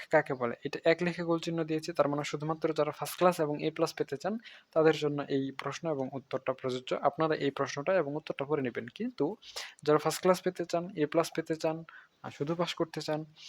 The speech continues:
তারা ব্যাংকিং কি, এই প্রশ্নটা পড়ে নেবেন, মানে ডাবল টিক চিহ্ন দিয়েছি এটা। ঠিক একইভাবে ব্যাংক ঋণ কি, এই প্রশ্নটা আপনাদের জন্য খুবই গুরুত্বপূর্ণ। ক্রেডিট কার্ড কি, বিধিবদ্ধ রিজার্ভ কি, হ্যাঁ, আর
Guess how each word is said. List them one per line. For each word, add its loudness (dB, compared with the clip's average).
তারা 6
ব্যাংকিং 2
কি, -10
এই 4
প্রশ্নটা 0
পড়ে 4
নেবেন, 0
মানে 0
ডাবল 10
টিক -2
চিহ্ন -2
দিয়েছি -4
এটা। -6
ঠিক 4
একইভাবে 2
ব্যাংক 2
ঋণ -2
কি, -8
এই -4
প্রশ্নটা -6
আপনাদের -4
জন্য -4
খুবই 0
গুরুত্বপূর্ণ। -2
ক্রেডিট 4
কার্ড 6
কি, 2
বিধিবদ্ধ 2
রিজার্ভ 4
কি, -2
হ্যাঁ, 0
আর 4